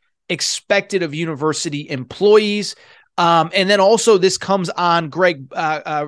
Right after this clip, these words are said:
this comes after Greg Sankey, the commissioner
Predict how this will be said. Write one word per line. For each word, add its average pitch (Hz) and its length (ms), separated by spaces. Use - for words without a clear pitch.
this 180 300
comes 180 320
after 170 480
Greg 170 420
Sankey, 139 720
the 185 120
commissioner 185 640